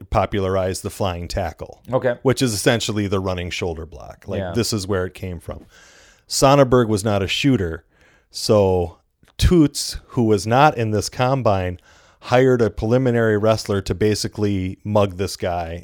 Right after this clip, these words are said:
Speaker 1: in, in the middle of the street so that it would make, it would make the news that this preliminary, they called it a preliminary lightweight wrestler beat up the champion of the world. But in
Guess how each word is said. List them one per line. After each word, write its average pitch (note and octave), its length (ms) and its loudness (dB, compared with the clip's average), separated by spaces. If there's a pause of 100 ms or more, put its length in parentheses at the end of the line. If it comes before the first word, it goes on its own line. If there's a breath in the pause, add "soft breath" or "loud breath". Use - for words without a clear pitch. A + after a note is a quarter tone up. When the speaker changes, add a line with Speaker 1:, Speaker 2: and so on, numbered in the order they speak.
Speaker 1:
in, F#2 220 -10
in G2 160 -8
the G2 80 -2
middle F#2+ 240 0
of F2+ 80 -2
the F#2 80 -4
street F#2+ 400 -4
so G#2+ 100 -6
that F2 220 0
it E2 80 -6
would F2 160 -8
make, F2 420 -10 (880)
it G#2+ 120 -8
would G2 160 -6
make G#2 220 -2
the G2 100 -4
news F#2 460 -4
that F2 380 -6
this G2 160 -4
preliminary, G2+ 680 0 (420 loud breath)
they C3 140 4
called C3+ 300 6
it B2 80 0
a A2+ 100 2
preliminary C3 760 2
lightweight A2 580 2
wrestler G2+ 480 -2
beat G#2 300 -4
up G2 200 -2
the G2+ 60 -4
champion F#2+ 520 -4
of F2+ 100 -6
the F#2+ 100 -8
world. F#2+ 380 -4
But G2 100 -4
in G2 180 -6